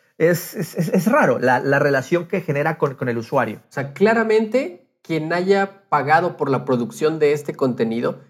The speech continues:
Speaker 2: si fue Grupo Prisa y solo ellos lo liberaron, pues seguramente tuvieron un grupo de usuarios hacia, hacia su plataforma y a su mecanismo, ¿no? Y ese es, eh, esperemos que eso haya sido rentable para eso. Pero por otro lado,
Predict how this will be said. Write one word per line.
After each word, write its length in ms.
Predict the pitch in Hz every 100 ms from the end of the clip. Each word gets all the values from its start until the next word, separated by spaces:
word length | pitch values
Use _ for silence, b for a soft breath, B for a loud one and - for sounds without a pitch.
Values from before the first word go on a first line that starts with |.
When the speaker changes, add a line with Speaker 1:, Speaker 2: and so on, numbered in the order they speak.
| _
Speaker 2:
si 180 | - 151
fue 180 | 185 226
Grupo 340 | 226 233 214
Prisa 320 | 190 196 196
y 40 | 151
solo 280 | 160 165 160
ellos 240 | 160 156
lo 100 | 131
liberaron, 600 | 120 113 117 156 226 285
pues 120 | 117 -
seguramente 580 | 123 170 160 156 160
tuvieron 440 | 151 127 139 147 139
un 240 | 143 135
grupo 340 | 135 - 147 143
de 100 | 120
usuarios 800 | 113 - 143 131 120 143 - _ _ _ _ -
hacia, 680 | 113 - 113 107 104 - -
hacia 280 | 113 113 110
su 180 | - 139
plataforma 560 | 127 110 - 120 110
y 100 | 107
a 60 | 107
su 220 | - 131
mecanismo, 500 | 113 107 110 104 107
¿no? 100 | 117
Y 140 | 139 123
ese 180 | 123 135
es, 240 | - - _ _ _ _ _ -
eh, 120 | 117 240
esperemos 460 | - 240 135 131
que 220 | - 127
eso 240 | 110 127 117
haya 160 | 117
sido 260 | 117 127 117
rentable 460 | 113 107 110 107 104
para 260 | 107 104
eso. 280 | 104 113 104
Pero 200 | 131 117
por 120 | 131
otro 220 | 147 190
lado, 420 | 185 175 120 -